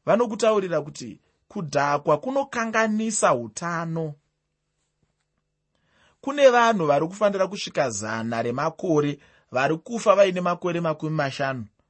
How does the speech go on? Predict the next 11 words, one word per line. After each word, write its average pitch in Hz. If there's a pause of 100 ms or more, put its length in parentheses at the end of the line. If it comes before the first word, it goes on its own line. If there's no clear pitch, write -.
(680)
nekuda 147
kwenyaya 135
iyi - (1160)
yekangopisa. 117 (3000)
Doro 180
parinopinda 196
mukati, 156
zvinodhakwa 139
zviya 143
izvi, - (1600)
zvinokanganisa 208